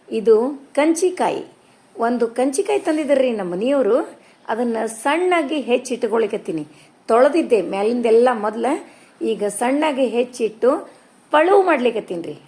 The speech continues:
ಅಂದ್ರೆ ನಾವು ಬಿಸಿ ಉಪ್ಪಿನಕಾಯಿ ಅನ್ರಿ, ಏನಾರೇ ಅನ್ರಿ, ಆದ್ರೆ ಇದಕ್ಕೇನಂತೀವಿ,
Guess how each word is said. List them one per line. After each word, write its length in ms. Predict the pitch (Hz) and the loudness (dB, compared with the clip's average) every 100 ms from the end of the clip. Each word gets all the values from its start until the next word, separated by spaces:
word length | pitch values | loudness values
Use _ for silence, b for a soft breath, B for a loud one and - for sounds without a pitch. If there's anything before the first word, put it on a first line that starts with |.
| - | -6
ಅಂದ್ರೆ 640 | - 330 285 - 226 277 - | -2 0 0 0 -2 -6 -12
ನಾವು 280 | 214 220 214 208 196 196 196 180 190 | -6 -4 -4 -6 -8 -10 -12 -14 -8
ಬಿಸಿ 280 | 269 277 370 | -4 2 0
ಉಪ್ಪಿನಕಾಯಿ 600 | - 339 320 311 294 285 | 0 -4 2 4 4 4
ಅನ್ರಿ, 360 | 277 294 330 330 B B B | 2 -2 -6 -8 B B B
ಏನಾರೇ 480 | 220 262 277 254 240 | 2 4 4 2 0
ಅನ್ರಿ, 420 | 220 240 302 - B B | -4 -4 -4 -6 B B
ಆದ್ರೆ 460 | 196 226 196 180 233 | -4 -2 0 -2 -2
ಇದಕ್ಕೇನಂತೀವಿ, 1200 | 269 254 349 370 320 294 269 - 226 185 220 | -4 -2 -2 -2 -2 -2 -4 -4 -6 -4 -6